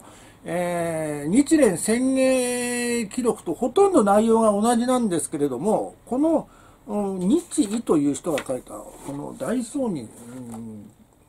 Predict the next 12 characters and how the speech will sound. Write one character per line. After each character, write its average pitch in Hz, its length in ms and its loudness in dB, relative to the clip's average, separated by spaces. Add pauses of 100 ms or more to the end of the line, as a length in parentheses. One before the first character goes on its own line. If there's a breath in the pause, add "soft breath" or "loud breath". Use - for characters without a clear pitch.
(180)
ご 127 140 -8
曹 302 260 2
操 294 240 4
日 285 160 2
記 - 140 -8
で - 100 -16
す - 80 -10
ね。 320 280 2 (360)
は 214 160 0
い。 - 160 -2 (680 loud breath)
え 247 420 -2
ー、 214 60 -6